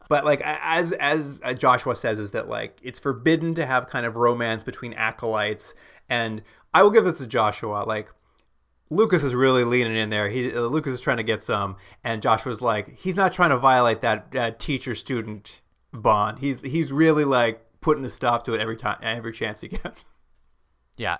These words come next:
Speaker 2: and then Lucas in the, in the, uh, uh, the Sable body is just like, "I heard sex is really good." Can,
Speaker 1: Yeah,
Speaker 2: can we
Speaker 1: word
Speaker 2: not,
Speaker 1: is, word's
Speaker 2: can we not
Speaker 1: out
Speaker 2: do
Speaker 1: on
Speaker 2: it?
Speaker 1: the Gua homeworld. <laughs>
Speaker 2: Yeah, <laughs> yeah, yeah.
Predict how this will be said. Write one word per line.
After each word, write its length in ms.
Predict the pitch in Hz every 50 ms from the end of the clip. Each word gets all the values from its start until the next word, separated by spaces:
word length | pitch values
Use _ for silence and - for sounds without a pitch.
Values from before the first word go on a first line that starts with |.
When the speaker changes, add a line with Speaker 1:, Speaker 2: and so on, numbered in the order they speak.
| _ -
Speaker 2:
and 160 | 135 147 143
then 180 | 143 135 131
Lucas 400 | 135 151 160 160 - 147 131 -
in 220 | - 139 131 127 113
the, 240 | 107 113 107 104 -
in 220 | - 107 104 104
the, 240 | 101 101 95 95 90
uh, 60 | 87
uh, 640 | 85 82 82 82 - - 85 82 78 78 78 - 50 95
the 100 | 98 101
Sable 380 | - - 107 104 92 104 98
body 440 | 87 90 82 78 82 82 78 76 78 -
is 100 | 92 95
just 200 | - 107 98 -
like, 260 | 95 82 80 80 - _ _ _ _ _ _ _ - -
"I 60 | 80
heard 180 | 92 117 127 120
sex 300 | - - 95 104 - -
is 100 | 90 82
really 220 | 82 85 80 78
good." 320 | - 87 90 87 73 69 - _ _ _ _ _ _ _ _ _
Can, 80 | - 139
Speaker 1:
Yeah, 160 | 143 143 135
Speaker 2:
can 140 | 127 117 117
we 60 | 127
Speaker 1:
word 160 | 151 170 165
Speaker 2:
not, 60 | 165 165
Speaker 1:
is, 180 | 151 127 123
word's 240 | 135 123 135 151 143
Speaker 2:
can 60 | 123
we 40 | 151
not 60 | 151
Speaker 1:
out 40 | 143
Speaker 2:
do 60 | 131
Speaker 1:
on 60 | 127
Speaker 2:
it? 40 | 120
Speaker 1:
the 60 | 123
Gua 280 | 113 120 120 123 120 117
homeworld. 600 | 123 131 127 123 113 110 120 - - 180 185 185 -
<laughs> 40 | - - _ _ _ _ _ _ -
Speaker 2:
Yeah, 220 | 160 135 - - - 143
<laughs> 80 | 143
yeah, 180 | 175 151 - 180
yeah. 180 | 151 156 131